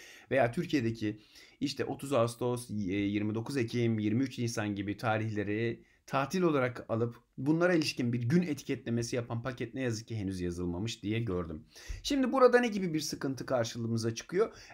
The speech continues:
Eğer bu etiketler yoksa bunların karşılığına gelecek verileri de biz koyup örtüştüremiyoruz. Peki ne yapmamız lazım? Benim aklıma hemen şöyle bir şey geldi. Peki ya ben menkul kıymetlerde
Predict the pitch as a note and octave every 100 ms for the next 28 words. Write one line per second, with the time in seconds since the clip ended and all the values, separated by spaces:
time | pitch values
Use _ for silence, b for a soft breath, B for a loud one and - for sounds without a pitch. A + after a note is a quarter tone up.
0 | _ G#3+ G#3+ G#3+ A3 G#3+ G#3+ G#3 G3+ A3+
1 | B3 F3+ F3 F#3+ F#3+ E3 E3+ F3+ F3+ E3
2 | C#3+ D#3+ C#3 B2+ C3 C3 B2+ A2+ - E3+
3 | E3+ B2 A#2 - G#2+ G2 F#2 F2+ F2+ G#3+
4 | G#3 G3 F#3+ F3+ - G2 F#2 F2+ E2 -
5 | - _ _ _ _ _ _ - B B
6 | B B D3 A3 A3 F3 F#3 F3+ E3+ C#3+
7 | C#3+ C#3 A#2+ A2 - G#2 F#2 E2+ C#2+ -
8 | B B - C4+ G#3 F3+ C3+ G#2 A2+ -
9 | b b b _ - D3 D#3+ B3 A#3+ G#3
10 | F3+ F3 G#2+ F#2+ E2 E2+